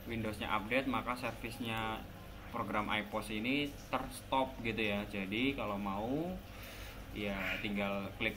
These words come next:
service start begitu. Kalau misalkan mau dimatiin Windows update-nya itu lebih, lebih nggak ada masalah lagi nanti ke depannya seperti itu ya. Nah,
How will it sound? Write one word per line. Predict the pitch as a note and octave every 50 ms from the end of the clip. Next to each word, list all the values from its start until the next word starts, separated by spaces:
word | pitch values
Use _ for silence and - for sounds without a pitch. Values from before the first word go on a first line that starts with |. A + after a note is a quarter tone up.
| -
service | - - - - - A2 G2+ G2+ G#2 A2 G#2 -
start | A2 G#2 G#2 G#2+
begitu. | G#2 G2+ F#2+ G2+ G2+ B2+ C3+ C3
Kalau | B2 A#2 A#2 A#2
misalkan | A#2 A2+ A#2 A#2 A#2 A2+ A#2 A#2 A#2
mau | A#2 A#2 A#2
dimatiin | A#2 A#2 A2+ A2 A2+ A2 G#2 A2+ A2 - A#2 A#2 A#2
Windows | A2+ A2 A2 A2 A2 - - -
update-nya | - A#2 G#2+ A2 A2+ G#2+ G2+ A#2+ B2+ B2+ B2+
itu | B2+ C3
lebih, | B2+ A2 F#2+ G2 F#2+ F#2+ F#2+ - - - - - - - - G#2
lebih | G2+ F#2+ F#2 F#2+ F#2+ F#2+ F#2+ F#2+ F#2 - - G#2
nggak | G2+ G2+ F#2+ F#2
ada | F#2+ F#2+ F#2+
masalah | F#2+ F#2+ F#2+ - F#2+ G2 G2+
lagi | G#2 G#2+ G#2 G#2
nanti | G2+ G2+ F#2+ F#2+ G2
ke | G2 G2
depannya | F#2+ - F#2+ F#2 F#2+ F#2+
seperti | F#2+ - - F2+ F2+
itu | F2 F#2 F2+ F2 F2+
ya. | F2+ - - - - - - - - - - - - - - - - - - - - - - - - - - - - - - - -
Nah, | G2 G2+ F#2+